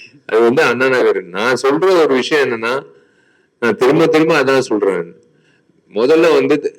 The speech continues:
தளபதி விஜய்க்கு வந்து வாழ்த்துக்கள். அவர் வந்து எடுத்த முடிவு, அவர் வந்து சமூக சேவைக்கு வராரு,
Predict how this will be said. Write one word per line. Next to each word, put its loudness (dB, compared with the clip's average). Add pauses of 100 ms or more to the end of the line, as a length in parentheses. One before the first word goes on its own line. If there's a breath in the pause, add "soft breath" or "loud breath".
(120)
தளபதி 2
விஜய்க்கு 0
வந்து -2
வாழ்த்துக்கள். -4 (240)
அவர் 0
வந்து -2
எடுத்த -2
முடிவு, -2
அவர் 0
வந்து -2
சமூக -2
சேவைக்கு -4
வராரு, -2